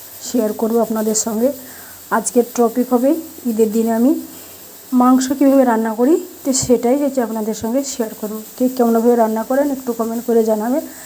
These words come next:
আর এই যে এটা আমার খাসি, কুরবানি খাসি, আর ইফতিকার জিয়ার খুব মন খারাপ,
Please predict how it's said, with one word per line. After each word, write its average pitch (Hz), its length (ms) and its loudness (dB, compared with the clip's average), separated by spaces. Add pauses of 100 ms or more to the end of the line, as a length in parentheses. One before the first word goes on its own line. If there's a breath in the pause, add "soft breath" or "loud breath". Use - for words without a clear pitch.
(240 loud breath)
আর 247 140 2
এই 233 140 8
যে 233 160 4
এটা 233 160 -2
আমার 233 200 -4
খাসি, 233 580 -2
কুরবানি 233 460 -2
খাসি, 220 360 -4 (640 loud breath)
আর 240 120 -2
ইফতিকার 226 480 -2
জিয়ার 233 180 0
খুব 247 460 2
মন 226 240 2
খারাপ, 233 360 0